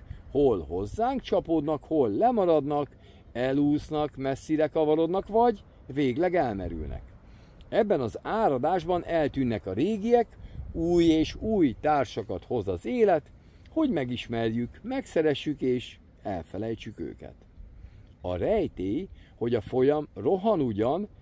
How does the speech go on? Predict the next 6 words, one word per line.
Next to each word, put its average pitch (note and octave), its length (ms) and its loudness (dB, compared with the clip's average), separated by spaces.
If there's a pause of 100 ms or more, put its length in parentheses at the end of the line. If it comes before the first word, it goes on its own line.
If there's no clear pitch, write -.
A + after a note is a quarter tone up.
(120)
de A2 180 0
van, B3 340 2 (200)
amikor F#3+ 360 2
a G3 60 2
lélek G3+ 500 2
megáll. G2 680 -2